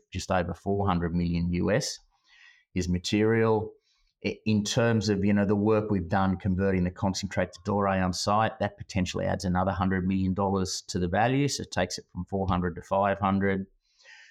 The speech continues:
Um, we sort of cut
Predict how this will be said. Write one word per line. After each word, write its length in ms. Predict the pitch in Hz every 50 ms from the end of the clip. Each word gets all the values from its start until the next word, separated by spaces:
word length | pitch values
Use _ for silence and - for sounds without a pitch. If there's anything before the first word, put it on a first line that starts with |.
| _ _ _ _ -
Um, 380 | - 202 202 202 196 190 - _ _ _ - - 381 - - 117 - -
we 340 | - - 127 117 127 123 113
sort 280 | - - - 151 143
of 80 | 117 - -
cut 280 | - - 139 - -